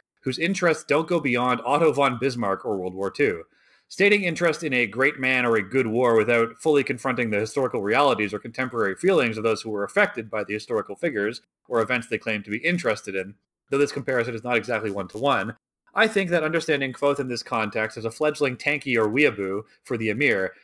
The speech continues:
can help readers understand his degree of cognitive dissonance when it comes to the historical Emir in his head, as opposed to the real-life Emir that he is chasing after. I loved hearing you guys talk about the two-handed claymore from the Gaelic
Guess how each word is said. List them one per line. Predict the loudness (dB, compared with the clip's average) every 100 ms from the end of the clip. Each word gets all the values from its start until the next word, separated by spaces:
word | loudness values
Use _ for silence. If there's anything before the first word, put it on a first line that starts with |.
| _
can | -2
help | 0 0
readers | 2 2 2
understand | 0 -2 -2 -2 0
his | -2 -6
degree | -2 0
of | 0
cognitive | 2 0 2 -2 0
dissonance | -2 -2 -6 -8 -8
when | -10
it |
comes | -6 -8 -8
to | -6
the | -6
historical | -2 0 0 0
Emir | -2 0 -2
in |
his | -4 -2
head, | -2 -2 -4 _ _ -6
as | -4
opposed | 0 0 0
to | -2
the | 2
real-life | 4 6 4 0
Emir | -4 -4
that | -2
he | -2
is | -2
chasing | 0 0 0 -4
after. | -8 -14 _ _ _ _ _ _ _ _ _ _ _
I | 0
loved | 2 4
hearing | 4 4
you | 2
guys | 2 2
talk | 2 0 2
about | 0
the | 0
two-handed | 2 2 0 0
claymore | 0 2 0 -2
from | -2 -6
the |
Gaelic | -2 0 2 0